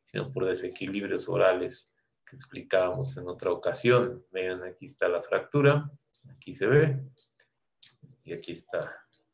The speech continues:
Ajá. Y finalmente, ya para cerrar la conversación, lo que yo pongo por metabolismo, por degeneración, procesos degenerativos en,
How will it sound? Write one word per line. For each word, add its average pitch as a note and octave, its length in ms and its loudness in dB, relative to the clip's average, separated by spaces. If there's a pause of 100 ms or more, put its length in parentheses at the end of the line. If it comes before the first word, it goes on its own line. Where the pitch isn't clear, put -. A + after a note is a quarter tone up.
(140)
Ajá. C3+ 280 2 (1600)
Y F#3 540 6
finalmente, E3+ 760 8
ya C3+ 160 10
para C3 160 10
cerrar C3 200 8
la C3 140 8
conversación, C3+ 640 6
lo B2 140 4
que G#2 140 0
yo A2 180 0
pongo A2+ 320 -2
por G2 240 -4
metabolismo, A#2 880 4
por F#2+ 200 -4
degeneración, F#2+ 960 -6
procesos A#2 380 -6
degenerativos G2+ 920 -2
en, F#2+ 80 -8